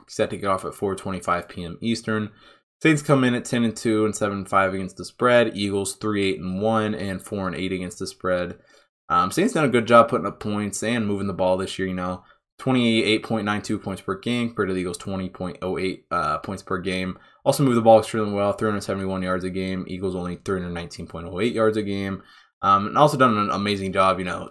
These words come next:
the time of possession, thirty-three minutes and thirteen seconds compared to the Eagles' twenty-eight, uh, minutes, fifty-five seconds.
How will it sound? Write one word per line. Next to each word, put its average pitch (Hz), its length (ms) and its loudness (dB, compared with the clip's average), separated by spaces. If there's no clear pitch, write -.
the 104 80 -10
time 92 220 0
of 90 60 -8
possession, 90 400 -6
thirty-three 113 320 2
minutes 90 240 -6
and 98 100 -16
thirteen 87 340 -6
seconds 87 420 -6
compared 90 240 -8
to 82 40 -6
the 82 80 -6
Eagles' 82 220 -8
twenty-eight, 87 560 -10
uh, 67 180 -6
minutes, 73 200 -12
fifty-five 92 540 -2
seconds. 90 460 -8